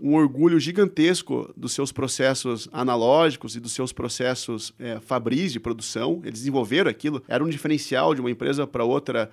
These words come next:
o jeito que o cara construía a coisa lá no canteiro, o mestre de obra que ele tinha, tipo, era um ativo da empresa, essas especialidades, assim.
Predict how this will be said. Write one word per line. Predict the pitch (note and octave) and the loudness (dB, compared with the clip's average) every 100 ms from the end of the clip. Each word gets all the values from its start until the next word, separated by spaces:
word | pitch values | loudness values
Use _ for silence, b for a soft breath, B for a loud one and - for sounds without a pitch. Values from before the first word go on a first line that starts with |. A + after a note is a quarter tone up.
| - | -8
o | A2+ | -4
jeito | A#2 D3 D#3+ | 0 2 0
que | C3+ | -6
o | |
cara | A#2 C3 | -4 -2
construía | C3+ C3+ - A#2 C#3+ | -2 -4 -6 -2 -2
a | C3 | -2
coisa | C3+ C3+ B2+ | -2 -2 0
lá | B2+ | -4
no | B2 | -6
canteiro, | A2+ G#2 C3 E3 E3+ B2+ A2+ | -10 -8 -2 0 2 0 -4
o | - | -4
mestre | B2 C#3+ C3+ | -2 -2 -2
de | B2 | 2
obra | A2+ D3+ D3+ B2 | 6 6 6 2
que | B2 | -2
ele | A2+ | -6
tinha, | - D3 F#3+ E3 A2+ | -4 -2 2 2 2
tipo, | - - | -2 -4
era | A#2+ | 0
um | C#3+ | 2
ativo | C#3+ - F3 F3+ C3 | 0 0 -2 0 0
da | A2+ | -2
empresa, | A2 B2+ C#3 B2+ | 0 0 0 0
essas | A2 A#2 A#2+ A2+ - - b b | -4 -4 -6 -8 -8 -14 b b
especialidades, | b - C3+ C3+ C3 B2 B2 B2 G#2+ | b -10 -6 -2 0 4 6 6 2
assim. | G2+ - G#2 | -6 -8 -12